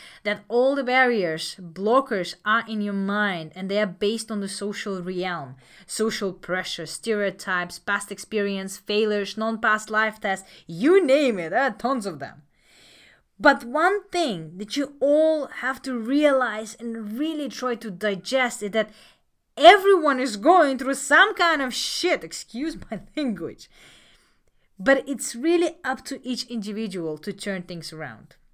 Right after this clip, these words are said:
So are you with me? Because we are going further. The biggest question, how can I go after my dreams? Hmm.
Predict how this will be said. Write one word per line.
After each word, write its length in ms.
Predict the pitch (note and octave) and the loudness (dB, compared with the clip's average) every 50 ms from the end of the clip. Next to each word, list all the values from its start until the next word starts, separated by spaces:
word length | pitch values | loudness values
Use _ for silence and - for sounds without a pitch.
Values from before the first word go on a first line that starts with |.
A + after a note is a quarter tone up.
| - - - - _ _ _ _ _ _ _ _ _ _ _ _ _ _ _ _ _ - - - - _ _ _ - | -20 -20 -20 -20 _ _ _ _ _ _ _ _ _ _ _ _ _ _ _ _ _ -20 -20 -20 -20 _ _ _ -12
So 280 | - - - D#4 D4 | -6 0 4 8 12
are 200 | D4 D4+ E4 E4+ | 12 12 12 12
you 160 | F#4 G4+ G#4+ G#4+ | 12 10 10 10
with 180 | A4+ A#4+ A4 D#4+ | 10 10 10 8
me? 280 | C4 G3+ E3 C#3+ - - - - - - - - - - - - - | 2 -2 -4 -6 -8 -12 -14 -16 -18 -18 -20 -20 -20 -20 -20 -18 -14
Because 380 | F3 D3 C#3+ - D3+ D3+ - | -14 -12 -10 -10 -10 -10 -8
we 100 | - F3+ | -6 -4
are 100 | E3+ E3+ | -4 -4
going 260 | E3 E3 D#3 D3+ D#3+ F3 | -4 -6 -8 -8 -8 -12
further. 540 | - - - F#3 F3+ D3 - - - - - - - - - _ _ _ _ _ - - _ _ _ _ _ _ _ _ _ _ _ _ _ _ _ - _ - - - _ _ _ _ | -12 -10 -10 -8 -8 -10 -12 -16 -20 -20 -20 -20 -20 -20 -20 _ _ _ _ _ -20 -20 _ _ _ _ _ _ _ _ _ _ _ _ _ _ _ -20 _ -20 -20 -20 _ _ _ _
The 80 | - D4 | -6 0
biggest 540 | C4 G4+ A#4+ C5 C#5+ B4+ - - - - - | 6 8 8 8 8 6 4 2 -10 -12 -8
question, 600 | A#3 C4+ C#4+ - - - - - D#3 C#3 B2+ B2+ - - - - - - - - - | -2 -2 -2 -2 -2 -4 -6 -8 -8 -10 -14 -16 -16 -16 -18 -18 -20 -20 -20 -20 -14
how 380 | - - - G4 A4 B4 A#4 - | 0 8 12 12 12 12 12 6
can 160 | - B4+ A#4 | 2 2 2
I 240 | A#4 A4+ G#4+ D#4 G#3+ | 2 -2 -2 -2 0
go 320 | G3+ C#4 D#4+ F4 E4 C4 - - | 2 4 4 4 4 2 2 2
after 360 | E4 F4 E4+ - - - D#4+ | 2 2 2 0 -8 -10 -6
my 200 | D#4+ D#4+ D4+ D4+ | -4 -4 -4 -4
dreams? 800 | B3 B3 C4 D#4+ F#4+ F#4 F4 C4 F#3 D#3 C3 - - - - - _ - _ _ - _ - _ - - _ _ _ _ - _ - | -6 -6 -4 -4 -2 -2 -2 -4 -6 -8 -12 -16 -18 -18 -18 -20 _ -20 _ _ -20 _ -20 _ -20 -20 _ _ _ _ -16 _ -4
Hmm. 220 | B3 A3 F#3 D3+ | -4 -4 -4 -6